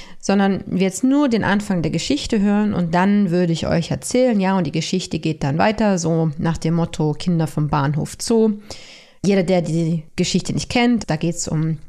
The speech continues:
eine wahre Begebenheit, um Drogen, Obdachlosigkeit und einfach auch Gewalt.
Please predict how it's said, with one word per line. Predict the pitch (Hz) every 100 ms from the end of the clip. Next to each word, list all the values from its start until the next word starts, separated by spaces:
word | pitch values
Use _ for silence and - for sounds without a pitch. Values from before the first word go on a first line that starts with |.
| - -
eine | 160
wahre | 147 160 156
Begebenheit, | - 196 196 190 185 175 175 - - - - - -
um | - 165 165 160
Drogen, | 170 185 185 180 170
Obdachlosigkeit | 165 - 175 156 160 160 160 - 156 -
und | 165
einfach | 147 156 -
auch | -
Gewalt. | - 156 160 160